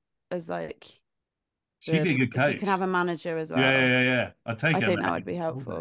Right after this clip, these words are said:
Speaker 2: long. Yeah, yeah, yeah.
Speaker 1: The thing is, I didn't, I see myself as, like, a striker, but I've kind of, I guess in my formation, we've got, like, one defender, and that's basically me, 'cause I wanna have, I think I wanna have Souness and Glenn Hoddle. I, I'm trying not, I'm not controlling for age,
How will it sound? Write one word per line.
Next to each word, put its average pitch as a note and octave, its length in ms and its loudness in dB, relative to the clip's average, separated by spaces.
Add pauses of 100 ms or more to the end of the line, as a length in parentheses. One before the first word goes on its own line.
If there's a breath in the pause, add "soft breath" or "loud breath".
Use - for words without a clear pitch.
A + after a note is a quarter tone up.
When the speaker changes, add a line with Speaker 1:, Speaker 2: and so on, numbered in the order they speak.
Speaker 2:
long. F2+ 180 -18
Yeah, A2 140 -12
yeah, G#2 220 -8
yeah. A#2 100 -8
Speaker 1:
The C4+ 80 -4
thing F4+ 200 0
is, E4 100 0
I C#4+ 180 2
didn't, C4 220 -2
I B3+ 160 2
see B3+ 160 -4
myself A3+ 320 -4
as, F#3 80 -14
like, F#3+ 100 -2
a F#3+ 60 -6
striker, G3 420 -2
but - 140 -4
I've E3+ 160 -2
kind G3+ 280 -4
of, F#3 140 -4 (920)
I F#3+ 80 0
guess G3+ 340 0
in F#3 80 -6
my F3+ 140 -2
formation, F3+ 640 -4
we've D#3 160 -4
got, - 180 -2
like, C#3+ 200 -4
one D#3 680 -4 (360)
defender, D3+ 400 -2
and C#3 120 -4
that's - 140 -6
basically D3+ 320 -4
me, D3+ 400 -6
'cause F3 180 -6
I D#3+ 80 2
wanna E3 220 -2
have, D#3 260 -6
I G3 100 0
think A#3+ 220 -2
I A3 100 4
wanna G#3 200 0
have E3+ 160 -2
Souness E3+ 480 -4
and D3+ 260 -6
Glenn D3+ 220 0
Hoddle. C#3 440 -4 (360 loud breath)
I, A#3+ 160 8
I'm B3 180 6
trying C4 280 2
not, B3+ 120 2
I'm A#3+ 80 2
not - 180 -2
controlling A3 400 -2
for - 180 -8
age, D3+ 540 -4